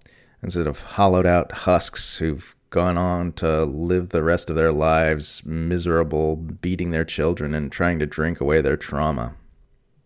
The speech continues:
I still can't get over how mainstream news stories about empire-targeted countries can be based entirely on reports by think tanks that are openly funded by weapons manufacturers.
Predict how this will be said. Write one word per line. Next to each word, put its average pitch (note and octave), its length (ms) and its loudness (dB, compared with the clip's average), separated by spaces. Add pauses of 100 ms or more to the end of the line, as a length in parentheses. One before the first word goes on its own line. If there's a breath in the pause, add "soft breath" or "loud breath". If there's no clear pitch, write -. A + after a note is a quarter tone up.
(2500 soft breath)
I F#2+ 60 -2
still D#3+ 200 8
can't B2+ 240 4
get G2 120 6
over F#2+ 300 8
how D#2+ 120 4
mainstream E2+ 600 0
news D#2+ 240 0
stories D2+ 480 2
about C#2+ 200 2
empire-targeted D#2 920 0
countries D2 600 -2
can F2 120 -2
be D#2+ 100 0
based F2 300 2
entirely F#2+ 600 4
on E2+ 160 0
reports E2 500 -2
by C#2 140 -2
think G2+ 380 -2
tanks E2 440 -4
that E2 140 -2
are D#2+ 160 0
openly A2 480 4
funded F#2+ 500 0
by E2+ 140 0
weapons E2 520 0
manufacturers. C2 960 -6